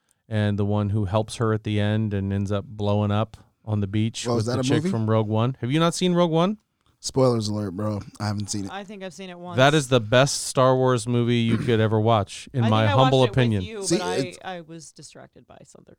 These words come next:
Speaker 2: I actually went to go look for 'em, and they're not on Disney Plus. Not all
Speaker 1: Yes,
Speaker 2: of 'em.
Speaker 1: they are. They are.
Speaker 2: Are they?
Speaker 1: Yeah.
Speaker 2: Not all of 'em?
Speaker 3: I don't know.
Speaker 1: Not all of what?
Speaker 3: The Star
Speaker 2: All
Speaker 3: Wars
Speaker 2: the Star
Speaker 3: movies?
Speaker 2: Wars.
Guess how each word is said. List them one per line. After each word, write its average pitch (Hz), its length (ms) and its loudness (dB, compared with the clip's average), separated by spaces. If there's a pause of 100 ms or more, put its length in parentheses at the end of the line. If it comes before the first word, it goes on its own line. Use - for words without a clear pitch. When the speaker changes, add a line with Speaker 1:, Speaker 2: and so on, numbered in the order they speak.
Speaker 2:
I 117 80 -6
actually 131 380 -2
went 113 120 -2
to 120 60 -6
go 110 80 0
look 123 240 -2
for 113 220 -2
'em, 110 180 -2 (160)
and 123 220 -2
they're 123 80 0
not 143 160 0
on 143 100 0
Disney 143 240 -2
Plus. 127 300 -4 (500)
Not 123 160 -4
all 139 80 6
Speaker 1:
Yes, 123 140 6
Speaker 2:
of 110 60 2
'em. 120 60 6
Speaker 1:
they 110 40 4
are. 98 160 0 (200)
They 110 60 -2
are. 113 180 -8
Speaker 2:
Are 113 220 -4
they? 165 140 -8
Speaker 1:
Yeah. 110 240 -6
Speaker 2:
Not 135 100 -4
all 139 160 -2
of 170 80 -4
'em? 202 140 -6 (160)
Speaker 3:
I 196 80 -20
don't 269 140 -18
know. 120 100 -6
Speaker 1:
Not 123 80 4
all 123 160 4
of 107 80 -2
what? 107 240 -2 (320)
Speaker 3:
The 214 80 -18
Star 233 160 -8
Speaker 2:
All 262 100 0
Speaker 3:
Wars 135 160 0
Speaker 2:
the 143 80 -4
Star 143 60 0
Speaker 3:
movies? 147 80 0
Speaker 2:
Wars. 110 260 -4